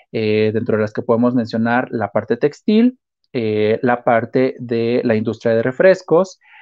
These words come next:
eh, la parte de, eh, combustibles, parte de alimentos, estaciones de radio,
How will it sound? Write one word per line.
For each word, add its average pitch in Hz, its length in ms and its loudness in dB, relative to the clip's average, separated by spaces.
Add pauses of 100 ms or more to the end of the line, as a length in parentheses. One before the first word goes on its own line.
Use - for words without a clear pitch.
(300)
eh, 113 580 0
la 120 140 0
parte 120 440 0
de, 117 420 2 (240)
eh, 101 600 -6
combustibles, 170 840 0 (380)
parte 123 320 0
de 113 80 2
alimentos, 160 800 0 (680)
estaciones 120 580 -4
de 107 80 -2
radio, 143 560 0